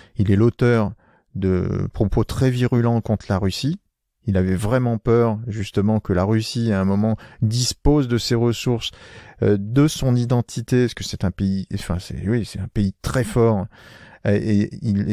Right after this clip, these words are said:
il a toujours fait en sorte de, d'endiguer, c'était son terme, la Russie, parce que, justement, si la Russie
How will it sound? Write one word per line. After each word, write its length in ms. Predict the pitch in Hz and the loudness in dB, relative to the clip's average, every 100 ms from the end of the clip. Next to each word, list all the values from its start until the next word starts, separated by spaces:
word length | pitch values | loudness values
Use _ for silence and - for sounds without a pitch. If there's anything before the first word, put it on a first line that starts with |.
| 95 | -2
il 160 | 107 101 | 0 0
a 40 | |
toujours 640 | 101 - 190 156 151 127 - | 0 4 4 6 4 2 -4
fait 280 | - 147 | -2 0
en 160 | 127 117 | 2 0
sorte 420 | - 127 117 - - | 0 -2 -2 -6 -10
de, 480 | 104 95 113 110 - - | -4 0 2 2 -2 -10
d'endiguer, 720 | 110 117 139 131 135 123 127 170 | -2 2 2 2 2 2 2 -2
c'était 360 | - - 104 | -10 -4 -4
son 200 | 98 - | -4 -6
terme, 300 | 98 110 151 139 _ _ | -4 -2 -4 -8 _ _
la 140 | 120 | -6
Russie, 400 | 104 104 - - - _ - _ - | -2 -2 -2 -6 -8 _ -20 _ -10
parce 240 | 98 - | -8 -6
que, 300 | - 135 160 - _ - | 0 0 0 -4 _ -14
justement, 640 | 110 107 101 101 123 139 - _ _ _ _ _ _ | -12 -4 0 0 0 -2 -6 _ _ _ _ _ _
si 260 | - - 107 | -12 -4 0
la 140 | 104 | 2
Russie 600 | 110 104 - 117 110 95 | 2 2 -2 -2 0 -2